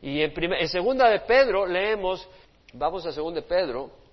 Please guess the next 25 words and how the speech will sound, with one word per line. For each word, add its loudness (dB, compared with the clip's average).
donde -8
el -8
Señor -2
habla 4
claramente 0
de -4
las -4
Escrituras. -6
Y -12
dice, -4
"Ante 4
todo 6
sabed 2
esto, -4
que -4
ninguna 0
profecía -2
de 4
las -2
Escrituras -6
es -10
asunto -6
de -4
interpretación -6
personal, -6